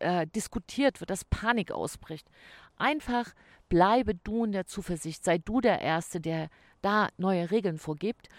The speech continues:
und sei du derjenige und diejenige, die dafür losgeht, zu sagen, "Wir kriegen das hin." Einfach schon mal von der inneren Haltung, weil warum kriegen wir das hin? Weil es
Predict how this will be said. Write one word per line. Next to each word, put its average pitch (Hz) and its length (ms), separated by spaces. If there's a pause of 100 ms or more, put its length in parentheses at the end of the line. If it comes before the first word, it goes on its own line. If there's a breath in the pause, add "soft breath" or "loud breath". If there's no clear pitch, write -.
(160 loud breath)
und 185 120
sei 208 140
du 247 260
derjenige 190 680
und 190 200 (120)
diejenige, 185 640 (400 loud breath)
die 220 80
dafür 208 300
losgeht, 208 680 (280 loud breath)
zu - 160
sagen, 220 400
"Wir 202 80
kriegen 214 280
das 185 200
hin." 233 260 (520)
Einfach 285 260
schon - 140
mal 208 80
von 196 160
der 180 100 (100)
inneren 196 540
Haltung, 262 420 (320 loud breath)
weil 220 180
warum 226 280
kriegen 175 240
wir 165 80
das 165 180
hin? 165 160
Weil 160 240
es - 280